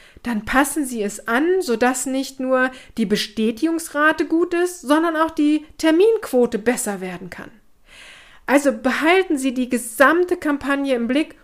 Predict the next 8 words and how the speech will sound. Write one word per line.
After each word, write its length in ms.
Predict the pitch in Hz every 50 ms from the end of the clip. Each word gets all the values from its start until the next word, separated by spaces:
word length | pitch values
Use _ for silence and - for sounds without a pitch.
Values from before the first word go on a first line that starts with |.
| _ -
und 140 | 226 214 220
bleiben 340 | 240 233 240 254 262 262 247
Sie 180 | 214 214 208
geduldig 760 | - 202 - - - 277 311 330 330 330 320 330 302 - - -
am 160 | 226 226 220
gesamten 640 | 220 208 185 202 226 220 254 277 277 - - 277 233
Akquiseweg 680 | 220 220 - - 226 220 214 226 220 220 247 247 247 -
dran. 320 | - 196 190 170 165 170